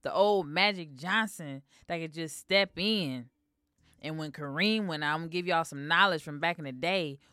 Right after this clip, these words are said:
When Kareem went out and Magic Johnson was a rookie, and what did he do? He played center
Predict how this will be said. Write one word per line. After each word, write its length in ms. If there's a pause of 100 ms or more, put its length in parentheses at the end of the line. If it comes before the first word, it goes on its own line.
When 160
Kareem 580
went 160
out 300 (400)
and 180
Magic 340
Johnson 440
was 200
a 140
rookie, 640 (420)
and 160
what 180
did 100
he 180
do? 400 (500)
He 220
played 420
center 520